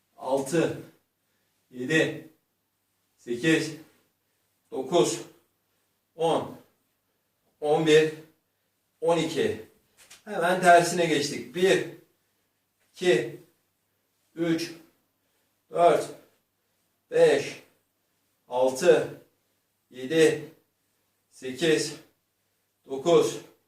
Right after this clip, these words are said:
on, on bir, on iki. Evet. Altları da çalıştırdık arkadaşlar. Arka devlerimizi unutmuyoruz. Germeyi unutmayalım.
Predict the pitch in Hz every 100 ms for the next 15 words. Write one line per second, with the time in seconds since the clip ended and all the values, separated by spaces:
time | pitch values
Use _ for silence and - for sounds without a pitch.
0 | _ _ _ _ _ _ 165 160 139 -
1 | - _ _ _ _ _ _ _ _ _
2 | 165 165 143 143 156 151 - _ _ _
3 | _ _ _ _ _ 165 160 139 135 113
4 | 107 - - - - _ _ - 160 156
5 | 139 - - - - - _ _ _ _
6 | 151 160 160 160 156 151 156 143 143 139
7 | 139 131 - 127 123 - 139 165 160 -
8 | - _ _ _ _ _ _ _ _ _
9 | 143 151 165 156 151 147 139 123 127 165
10 | 170 175 170 170 165 - 135 143 139 139
11 | 131 143 165 170 170 165 160